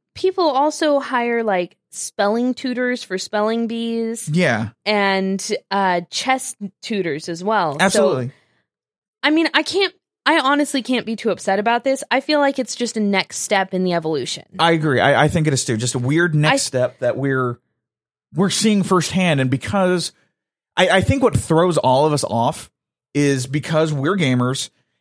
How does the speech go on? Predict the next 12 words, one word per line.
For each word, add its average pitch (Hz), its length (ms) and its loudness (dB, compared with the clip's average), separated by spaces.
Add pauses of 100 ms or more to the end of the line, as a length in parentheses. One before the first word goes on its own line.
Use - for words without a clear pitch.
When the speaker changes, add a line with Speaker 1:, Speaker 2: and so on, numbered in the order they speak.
(200)
Speaker 2:
and 151 180 2
the 143 40 2
nerd 170 500 2 (640)
geek 180 260 -2 (160)
community 170 640 0 (400)
is 143 340 -2 (420)
it 190 80 4
is 214 260 2
very 196 340 2
accessible 175 560 0
to - 160 -2
everyone. 175 500 0